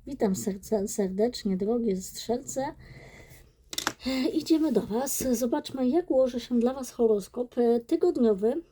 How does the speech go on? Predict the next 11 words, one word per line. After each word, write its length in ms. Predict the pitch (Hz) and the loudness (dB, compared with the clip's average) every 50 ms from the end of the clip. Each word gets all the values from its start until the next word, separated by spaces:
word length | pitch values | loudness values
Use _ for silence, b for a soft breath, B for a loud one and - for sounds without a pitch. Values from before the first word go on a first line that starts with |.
| _ - | _ 0
w 220 | 233 214 196 208 | 0 0 2 0
nowej, 320 | 220 247 254 247 262 247 | 0 0 0 2 0 0
zmienionej 500 | 220 226 233 233 233 233 233 214 214 202 | 2 4 4 4 6 6 4 4 2 2
formule 520 | 190 - - 202 220 254 330 330 269 247 247 | 0 0 -2 -2 -2 0 0 0 2 2 0
i 40 | 247 | 0
mam 220 | 262 339 359 359 | 0 -2 -2 -2
nadzieję, 340 | 320 285 254 254 254 254 240 | -4 -4 -4 -2 2 2 6
że 120 | 226 214 | 6 6
wam 200 | 208 214 214 214 | 4 4 0 -2
się 260 | 220 - 220 214 214 | -2 -2 -2 -2 -2
spodoba. 640 | 208 - - _ - 226 233 233 240 220 185 - - | -4 -8 -14 _ 0 4 4 6 6 4 4 2 -4